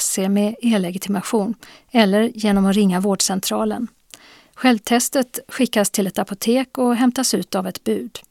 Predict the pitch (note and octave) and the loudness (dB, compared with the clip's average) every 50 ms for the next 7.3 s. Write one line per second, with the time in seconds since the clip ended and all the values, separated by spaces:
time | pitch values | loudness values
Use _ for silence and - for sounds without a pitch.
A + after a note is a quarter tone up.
0 | _ _ - - - - - - _ _ _ _ - - - - A3+ A#3 A3 G#3+ | _ _ -20 -20 -20 -20 -20 -20 _ _ _ _ -12 -8 -2 0 2 4 4 4
1 | G#3+ G#3+ G#3 G#3 G#3+ - G#3+ G3+ A3 G#3+ - - A3+ A3 - - C4 C#4 D4 C#4+ | 4 4 2 2 0 -2 -2 0 0 2 4 4 4 4 4 2 2 2 2 0
2 | C4 - - - - G#3 F#3+ F#3+ G3 G3 G3 - - - A#3+ A3+ A3+ A3 G3 - | -2 -6 -8 -2 0 0 2 2 0 -2 -4 -6 -4 -2 0 0 0 0 -2 -4
3 | F#3+ F3+ E3+ F3 F3 - - G#3 G3 F3+ - - - A3 G3+ F#3+ G#3 G3 - - | -4 -2 -2 -4 -6 -6 -4 -4 -4 -4 -8 -8 -6 -6 -4 -2 -2 -2 -2 -2
4 | G3 F#3+ G3 G3 - - - - - A3+ G#3 F3 F#3 A3 G3 - - G3+ - - | -2 -4 -4 -4 -4 -4 -4 -4 0 0 0 0 0 0 -2 -2 -2 -4 -4 -6
5 | - - A3 - - _ _ _ _ _ _ - _ - - - - - - - | -12 -18 -18 -18 -20 _ _ _ _ _ _ -20 _ -20 -20 -20 -20 -20 -20 -20
6 | _ _ _ - B3+ B3 - - C4 B3 C4 A#3+ - B3 A3 G#3 G3+ G3 - - | _ _ _ 0 0 2 2 0 0 2 0 0 0 0 0 0 0 -2 -4 -6
7 | - A3+ G#3 F#3 E3+ E3 | -4 -4 -2 -2 -4 -6